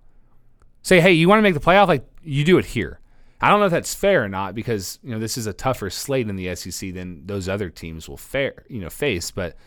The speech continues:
I think absolutely there is, I think there's enough momentum already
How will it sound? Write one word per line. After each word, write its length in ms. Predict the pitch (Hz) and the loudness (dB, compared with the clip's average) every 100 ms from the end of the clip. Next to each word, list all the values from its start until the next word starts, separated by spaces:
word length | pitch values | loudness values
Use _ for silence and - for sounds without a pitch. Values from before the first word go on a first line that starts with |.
| _ _ _ _ | _ _ _ _
I 160 | 104 285 | 2 2
think 200 | 415 233 | 4 4
absolutely 680 | 151 - 131 131 294 294 120 | 2 2 2 4 4 4 2
there 260 | 113 110 | 2 2
is, 340 | 104 92 - - _ _ _ _ _ - _ - | 2 0 -6 -8 _ _ _ _ _ -20 _ -6
I 80 | 120 | 0
think 180 | 190 190 | 2 4
there's 180 | 185 | 4
enough 320 | 156 147 175 175 | 6 4 4 4
momentum 380 | 175 165 147 | 2 2 -2
already 720 | - 131 104 98 214 254 - | 2 4 4 4 4 2 -2